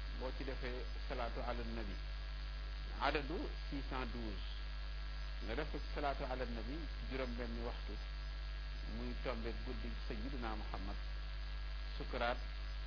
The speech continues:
doo ci sonn, muy daw sukuraat doo ci sonn, Yàlla dina la ko woyofal,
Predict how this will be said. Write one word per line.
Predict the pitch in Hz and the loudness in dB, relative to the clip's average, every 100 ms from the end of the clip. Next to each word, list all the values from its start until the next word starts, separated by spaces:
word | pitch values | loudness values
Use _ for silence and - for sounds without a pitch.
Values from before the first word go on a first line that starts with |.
| - - | -2 0
doo | 123 | 0
ci | 110 117 - - | 0 -2 -4 -6
sonn, | 117 104 - 101 107 | -4 -2 -2 0 0
muy | 107 104 | 0 -2
daw | 104 - | -2 -2
sukuraat | - 113 104 | -2 0 0
doo | 101 101 | 0 -2
ci | 113 | -2
sonn, | 110 127 147 151 - - - - - | -2 0 0 -2 -2 -2 -2 -2 -2
Yàlla | 110 104 | 0 0
dina | 104 110 110 | 0 0 0
la | 107 | 0
ko | 113 | 0
woyofal, | 120 120 131 | 2 2 0